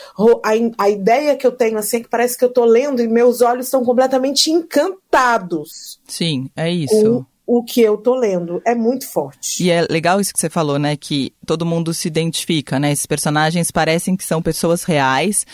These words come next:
Speaker 2: e parecem a minha família, parece a sua família. E eu acho isso, né? Tipo, é, eu, é, é um livro que fala de uma família no recôncavo baiano, uma coisa absolutamente distante da minha realidade,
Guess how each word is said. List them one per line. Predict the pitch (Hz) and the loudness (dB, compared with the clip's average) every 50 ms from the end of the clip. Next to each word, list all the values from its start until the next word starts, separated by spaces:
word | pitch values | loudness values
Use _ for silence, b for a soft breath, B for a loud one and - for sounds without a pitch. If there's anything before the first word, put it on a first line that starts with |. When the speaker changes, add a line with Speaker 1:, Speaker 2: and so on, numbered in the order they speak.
| B B B B | B B B B
Speaker 2:
e | - 165 | -8 -4
parecem | - 185 175 175 165 170 175 - - - 185 170 - | -2 0 0 2 2 0 0 0 -2 -4 -4 -4 -2
a | - 156 | -2 -2
minha | 170 170 160 165 170 165 | -2 0 -2 -2 -2 -2
família, | 170 - 165 156 160 160 165 165 165 160 | -2 -4 -4 -4 -2 -2 0 0 0 -2
parece | 151 - 156 151 151 165 - 165 | -2 0 0 0 0 0 -2 -4
a | 160 | -4
sua | - - 175 175 | -2 -2 -2 -2
família. | - - 180 185 170 156 139 139 139 - | 0 0 0 0 0 0 0 0 -2 -2
E | - 143 151 | -2 0 2
eu | 151 156 | 2 2
acho | 160 156 170 175 - - | 2 2 0 -2 -2 -2
isso, | 208 175 156 147 - - | -2 0 -2 -2 -2 -2
né? | 143 139 135 | 0 0 0
Tipo, | - - - - - 139 113 B B B B B B B B - | -2 -4 -10 -8 -8 -8 -8 B B B B B B B B -6
é, | - 131 131 131 131 127 - | -2 0 0 2 0 0 -2
eu, | - - 139 143 147 151 156 160 156 151 151 147 143 135 123 - - - - _ _ _ _ _ | -2 -2 0 0 0 0 0 0 0 0 0 0 0 0 -2 -4 -8 -14 -20 _ _ _ _ _
é, | - - 127 - - - | -4 -2 -2 -2 0 0
é | 139 143 | 0 0
um | 151 156 | 0 0
livro | 151 156 165 175 170 185 175 180 170 160 147 - _ _ | -2 0 -2 -2 0 0 0 2 0 0 -2 -6 _ _
que | - - 156 156 | -8 -6 -6 -4
fala | - - 170 156 151 151 156 156 147 143 143 b b b b b b b b b _ | -2 -2 0 2 2 2 2 2 0 0 -2 b b b b b b b b b _
de | 143 127 127 160 | -8 -6 -4 -2
uma | 165 165 160 | 0 0 -2
família | 156 - 175 156 160 160 156 156 151 135 135 135 135 | -2 -2 -2 -2 0 0 0 2 2 2 2 2 2
no | 143 | 2
recôncavo | 147 160 151 - - 160 160 165 - 160 160 | 0 0 0 0 -2 -2 -2 -2 -4 -6 -4
baiano, | 156 156 143 143 139 131 135 135 135 139 143 | -2 0 0 0 0 2 2 2 2 2 0
uma | 151 151 | 0 0
coisa | 147 - 160 165 165 | 0 0 0 0 0
absolutamente | 160 - - 175 175 - 175 170 175 190 - - | -2 -2 -4 -4 -4 -2 -2 -2 -2 -2 -2 -4
distante | 165 170 180 - - - 190 202 226 - 208 | -4 -2 -2 0 0 0 0 0 0 -2 0
da | 190 180 | 0 0
minha | 180 180 190 190 190 | 2 2 2 2 2
realidade, | 196 196 185 175 185 170 165 151 139 127 120 123 - | 2 2 2 0 0 0 0 0 2 0 -2 -4 -6